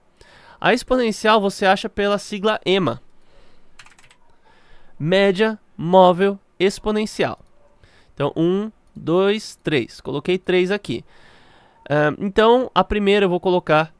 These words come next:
cinquenta. Daí que você vai ter que se prestar muita atenção na cor. Qual cor que eu coloco? Tanto faz a cor que você coloca, mas o que você tem que ter na cabeça é que você vai ter que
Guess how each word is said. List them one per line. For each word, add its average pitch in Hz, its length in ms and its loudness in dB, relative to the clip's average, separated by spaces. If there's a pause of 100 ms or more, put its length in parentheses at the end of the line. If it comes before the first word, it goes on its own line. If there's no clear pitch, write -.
(180)
cinquenta. 196 960 -4 (340)
Daí 196 400 4
que - 100 -8
você 185 220 -4
vai 196 100 0
ter 196 140 -6
que - 80 -16
se - 140 -14 (180)
prestar 208 260 0
muita 240 200 -4
atenção 233 420 0
na 277 160 4
cor. 180 480 6 (1040)
Qual 269 160 2
cor 262 240 2
que - 80 -6
eu 226 60 -4
coloco? 208 440 4 (120)
Tanto 254 280 0
faz 220 300 0
a 233 60 0
cor 208 180 -2
que - 80 -14
você 208 180 -8
coloca, 214 400 2
mas 165 140 -4
o - 60 -20
que - 40 -10
você 208 200 -10
tem 262 180 -16
que - 80 -20
ter 220 140 -8
na 214 100 -6
cabeça 165 640 -2 (520)
é 190 160 0
que 180 200 -6
você 156 220 -6
vai 175 160 0
ter 214 160 -8
que 185 220 -8